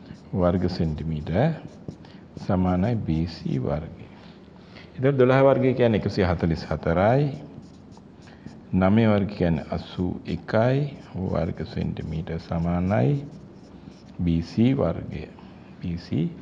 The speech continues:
වර්ගය. ඉතින් එතකොට මේ දෙක එකතු වෙනවා පහයි, අටයි හතරයි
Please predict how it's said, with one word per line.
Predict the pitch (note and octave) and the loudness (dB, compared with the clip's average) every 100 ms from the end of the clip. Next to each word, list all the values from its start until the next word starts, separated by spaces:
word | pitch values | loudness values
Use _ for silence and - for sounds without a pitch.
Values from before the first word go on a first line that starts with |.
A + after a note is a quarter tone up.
| - | -6
වර්ගය. | F#2 E2 - - - - - - - | -4 -4 -8 -14 -18 -20 -20 -16 -2
ඉතින් | B2 C3+ | 2 4
එතකොට | - E3 C#3 E2+ - F#2+ F#2+ F#2 - - - | 6 6 6 4 2 0 0 -4 -12 -12 -2
මේ | G2+ C#3 | 2 4
දෙක | D3 C#3+ | 4 4
එකතු | G#2 D#2 A2+ G#2+ | 2 2 0 2
වෙනවා | F2 G#2 D#3+ E3+ - - - - - | 2 2 0 -4 -8 -18 -20 -20 -6
පහයි, | - E2 - G2+ C#3 D3+ D3 - - - - - - - | 0 0 2 2 2 0 -2 -8 -16 -20 -20 -20 -20 -6
අටයි | F2 E2+ F2 | -4 0 2
හතරයි | E2 - C#2 | 2 -2 -4